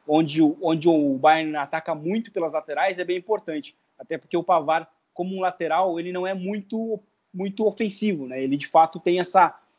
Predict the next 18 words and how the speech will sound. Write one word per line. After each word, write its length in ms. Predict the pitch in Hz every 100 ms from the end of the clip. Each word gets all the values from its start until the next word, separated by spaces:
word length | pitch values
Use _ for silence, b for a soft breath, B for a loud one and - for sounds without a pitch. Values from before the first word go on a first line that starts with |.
| _
essa 200 | 143 170
carência 420 | - 170 165 170
ofensiva, 500 | 180 175 175 165 170
e 80 | 170
aí 240 | 170 170 170
o, 360 | 170 160 147
o 20 | 139
time 220 | 175 180
do 80 | 165
Bayern 220 | 165 160
de 80 | 156
Munique 260 | 160 175
muitas 360 | 180 202 202 151
vezes 260 | 175 180
é 60 | 196
um 60 | 196
time 200 | - 214
torto, 340 | - 180 151